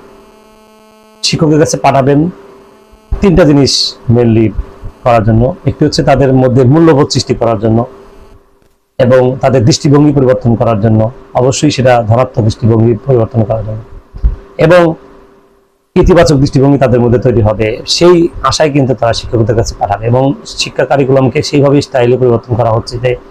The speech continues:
শিক্ষকদের ভূমিকাটা একটু পরিবর্তন হচ্ছে। এবং সর্বোপরি শিক্ষকরা একটা, প্রতিটি শিক্ষার্থীর মধ্যে একটি সম্ভাবনা সৃষ্টি করবেন, তাদের মধ্যে মোটিভেশন সৃষ্টি করবেন, তাদের মধ্যে আশার আলো জাগিয়ে, জাগাবেন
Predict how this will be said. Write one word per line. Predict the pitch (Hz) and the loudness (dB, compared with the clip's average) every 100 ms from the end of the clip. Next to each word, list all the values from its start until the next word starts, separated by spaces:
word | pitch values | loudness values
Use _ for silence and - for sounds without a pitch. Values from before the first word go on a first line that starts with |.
| - - _ _ - | -20 -20 _ _ -6
শিক্ষকদের | - 120 143 135 | -4 -2 -2 0
ভূমিকাটা | 113 120 143 139 127 | 2 2 2 2 0
একটু | - 127 | 0 0
পরিবর্তন | 131 117 110 | 0 0 0
হচ্ছে। | 104 110 - - - - - - _ _ - | 0 0 -2 -6 -10 -18 -20 -20 _ _ -4
এবং | 151 180 185 - | 2 2 2 0
সর্বোপরি | 185 175 156 160 190 262 - | 0 2 2 2 2 0 -12
শিক্ষকরা | - - 147 165 170 | -10 -4 -2 0 2
একটা, | 165 - 160 175 - - - - _ _ _ _ _ | 0 2 0 0 -4 -12 -14 -20 _ _ _ _ _
প্রতিটি | 156 170 | -2 0
শিক্ষার্থীর | 151 - - - - 165 | -2 -2 -4 -6 -2 0
মধ্যে | 151 139 147 | 2 0 -2
একটি | - 151 147 147 - - - _ - - - | -2 0 0 -2 -14 -20 -20 _ -4 -2 -2
সম্ভাবনা | - 185 170 160 156 | 0 4 4 4 2
সৃষ্টি | 139 135 | -2 -2
করবেন, | 120 113 117 110 117 | 0 0 0 0 -2
তাদের | - 123 139 | -4 0 2
মধ্যে | 135 123 139 | 2 2 2
মোটিভেশন | 139 147 139 143 131 | 2 2 2 2 0
সৃষ্টি | 117 - | -4 -4
করবেন, | 117 110 117 113 - - - | -2 -2 -2 -4 -8 -20 -6
তাদের | 139 123 131 | -2 0 0
মধ্যে | 135 - | 0 0
আশার | 127 160 | 0 2
আলো | 147 135 123 | 2 2 2
জাগিয়ে, | 123 107 113 | 2 2 0
জাগাবেন | 120 107 110 104 | 2 0 0 -4